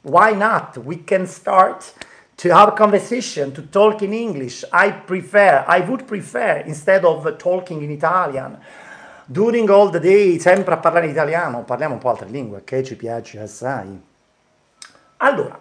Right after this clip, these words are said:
intanto come avete potuto notare ho fatto uno specchietto, quindi già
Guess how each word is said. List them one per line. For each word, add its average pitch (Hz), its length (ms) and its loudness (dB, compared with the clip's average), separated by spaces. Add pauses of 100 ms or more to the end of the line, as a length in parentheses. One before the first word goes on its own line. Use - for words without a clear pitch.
(320)
intanto 233 540 -2
come 165 200 -4
avete 165 220 -6
potuto 165 340 -10
notare 226 340 0
ho 131 40 -4
fatto 131 280 -8
uno 135 80 -10
specchietto, 165 1000 -4 (260)
quindi 147 300 -12
già 208 580 0